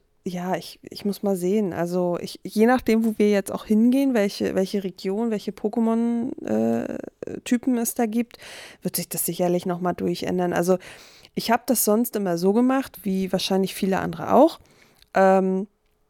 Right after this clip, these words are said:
der Starter ist halt immer drinne und ist halt nachher einfach überpowered. Mhm. <laughs> Und die anderen werden halt so nach Region dann ausgetauscht, levelmäßig, dass es halt einfach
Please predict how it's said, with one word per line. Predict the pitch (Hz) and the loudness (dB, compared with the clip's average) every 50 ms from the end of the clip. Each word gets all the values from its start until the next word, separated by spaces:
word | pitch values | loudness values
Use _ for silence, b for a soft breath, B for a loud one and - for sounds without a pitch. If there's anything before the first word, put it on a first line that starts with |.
| _ _ _ _ _ - _ - - | _ _ _ _ _ -20 _ -4 -2
der | 208 185 | -2 -2
Starter | - - - 160 170 185 208 185 | 0 0 0 0 0 2 2 0
ist | 185 - - | 0 0 -2
halt | 190 - | -2 -4
immer | - 180 180 185 190 | -2 0 0 2 2
drinne | 214 202 220 226 214 | 2 2 2 2 2
und | - - - | 0 0 -2
ist | - - 190 | 0 2 4
halt | 180 185 | 4 4
nachher | 185 180 180 180 - - | 2 0 0 -4 -2 -2
einfach | 165 - - 175 - | -4 -4 -4 -6 -6
überpowered. | - 190 196 180 - - - 170 180 202 247 269 - - - 330 - - - | -2 -2 -2 -2 -2 -2 0 2 2 2 2 0 -4 -10 -10 -10 -12 -10 -8
Mhm. | - - - 359 440 403 | -8 -8 0 2 0 0
<laughs> | - - 440 - _ _ _ _ _ _ _ - - - - - 370 359 320 311 _ _ | 4 2 0 0 _ _ _ _ _ _ _ -14 -12 -12 -10 -10 -6 -6 -6 -6 _ _
Und | - 202 202 202 185 202 | 2 4 4 4 4 0
die | - - | 0 0
anderen | - 180 190 202 208 196 | 2 2 4 4 4 4
werden | 196 196 190 190 196 196 | 4 2 2 2 0 0
halt | 190 185 180 180 - | 0 0 -2 -2 -2
so | - 185 185 180 180 185 | -2 0 0 2 2 2
nach | 185 185 180 180 - - | 2 2 0 -2 -2 -2
Region | 196 180 - - - 170 170 180 185 | -4 -4 -4 -4 -4 0 2 4 4
dann | 185 180 170 | 4 4 2
ausgetauscht, | - - 170 180 - - 202 - - - 190 180 180 180 - - | 2 2 0 0 0 -2 -4 -6 -4 -2 0 0 0 0 -2 0
levelmäßig, | 185 175 175 175 185 180 180 175 175 175 - 180 175 - | 0 0 2 2 2 0 2 0 0 0 -2 -4 -6 -4
dass | - 170 - - | -6 -6 -6 -6
es | 170 - | -8 -6
halt | 165 170 170 - | -4 -4 -4 -4
einfach | - 180 - 165 - | -6 -6 -4 -6 -8